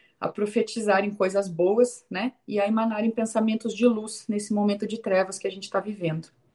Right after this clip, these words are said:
tá? E, e eu gostaria, assim, que a gente refletisse um pouquinho sobre, na palavra de Deus, né?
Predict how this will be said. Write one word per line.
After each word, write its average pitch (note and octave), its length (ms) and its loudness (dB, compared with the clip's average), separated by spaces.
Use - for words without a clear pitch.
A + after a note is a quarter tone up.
tá? G3 240 -4
E, G3+ 800 4
e G#3+ 60 0
eu G#3+ 80 4
gostaria, A3+ 440 6
assim, B3 180 6
que A#3+ 80 6
a A3+ 40 6
gente A#3 220 6
refletisse B3 600 6
um A#3+ 80 8
pouquinho B3 520 2
sobre, A#3 840 -2
na G#3+ 140 -4
palavra G#3 480 4
de F#3+ 120 -16
Deus, G#3+ 360 -4
né? A#3 260 -6